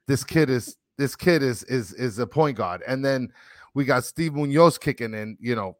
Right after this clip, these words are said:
Uh, this, I think, is gold right here. You are on the money, Steve. Having Duke start and Stefanelli replacing Coco in the starting lineup, get Coco outta here.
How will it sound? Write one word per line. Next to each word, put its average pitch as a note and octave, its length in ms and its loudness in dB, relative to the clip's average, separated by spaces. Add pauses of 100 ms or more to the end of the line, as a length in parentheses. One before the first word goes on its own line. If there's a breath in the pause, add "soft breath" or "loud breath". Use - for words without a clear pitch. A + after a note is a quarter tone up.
(320)
Uh, A#2+ 80 -4 (100)
this, C3 520 2 (100)
I C3 160 4
think, C#3+ 460 -4
is B2 180 -2
gold B2 300 0
right G#2 180 -2
here. F#2 340 -12 (140)
You D3 220 2
are B2 180 4
on C3+ 240 2
the A#2 80 2
money, G#2+ 480 0
Steve. E2+ 420 -12 (360 soft breath)
Having C#3+ 380 2
Duke D#3 200 6
start C#3+ 520 0 (100)
and B2+ 120 -4
Stefanelli C3 640 -2
replacing B2 540 -4
Coco B2+ 360 -6
in B2 80 -6
the A2+ 60 -8
starting A#2 380 -2
lineup, B2+ 420 -2 (460 soft breath)
get A2 240 -4
Coco D3+ 480 6
outta A#2+ 240 4
here. F2+ 420 -14